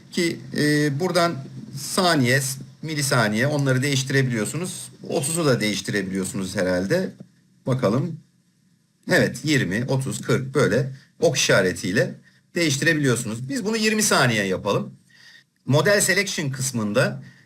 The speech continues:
on altı bit ve sekiz bit olarak, e, mono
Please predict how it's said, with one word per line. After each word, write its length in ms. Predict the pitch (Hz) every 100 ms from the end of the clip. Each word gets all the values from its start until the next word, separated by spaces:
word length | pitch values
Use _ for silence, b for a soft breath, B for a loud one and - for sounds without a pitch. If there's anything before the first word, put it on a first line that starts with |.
| B - -
on 120 | 202
altı 320 | 165 131 131
bit 160 | 226 220
ve 60 |
sekiz 380 | 214 185 - 165
bit 140 | 117
olarak, 580 | 110 92 87 - - - - _ -
e, 300 | 104 101 101
mono 380 | 135 139 101